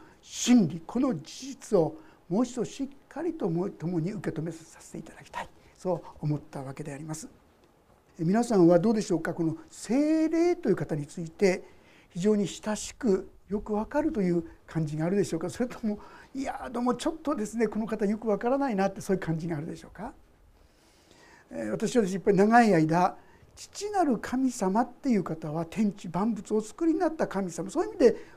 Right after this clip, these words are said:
このことはわかる、わかりやすかった。で、イエス・キリストという方は私たちの罪の身代わりとなってくださる、そのために来てくださって、身代わりとなってくださって、救いを成し遂げてくださった、許しを成し遂げてくださった、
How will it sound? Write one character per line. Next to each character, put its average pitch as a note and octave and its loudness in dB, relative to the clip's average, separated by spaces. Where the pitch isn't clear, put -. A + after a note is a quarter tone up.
こ - -6
の C4 2
こ B3+ 0
と C#4 6
は G#3+ 6
わ D#3+ 2
か E3 -2
る、 E3+ -2
わ F3+ -6
か G3+ 8
り D#3 6
や D3 2
す - -12
か - -14
っ - -14
た。 D#4 0
で、 D#4 10
イ B3 10
エ D4+ 10
ス・ - -4
キ - -4
リ A3+ -2
ス - -10
ト A#3 -2
と A#3+ 0
い F#3+ 4
う - 2
方 E3 -2
は C4+ 6
私 C4 0
た B3 -8
ち A#3 -4
の B3+ 2
罪 D4+ 4
の G3 2
身 E3+ 0
代 A#3+ -4
わ C4+ -6
り D#4 -4
と G4+ 0
な C4+ -2
っ - -8
て A3 -2
く F#3+ 0
だ F3 2
さ D#3+ -2
る、 D#3+ -10
そ B3+ -2
の D#4 2
た C#4 0
め D#4+ 2
に D#4 2
来 - -10
て D4+ -6
く E4+ -4
だ C4 0
さ E3+ -6
っ - -4
て、 F3+ -6
身 F3 4
代 E3 6
わ D#3+ 6
り D#3 2
と D3 -6
な C#3 -6
っ - -10
て - -18
く - -14
だ D#3 -14
さ - -18
っ - -20
て、 - -20
救 - -4
い D3 0
を C#3+ -6
成 D3 -6
し - -12
遂 D4+ -2
げ C#4 4
て B3 -2
く G3 2
だ F3+ 4
さ F3+ -6
っ - -10
た、 G3 -6
許 A3+ 2
し D4+ -4
を C#4 -2
成 A3+ -4
し - -16
遂 E4+ -8
げ E4 -4
て F#4 -6
く - -6
だ G#3 -2
さ F3 -8
っ - -12
た、 - -20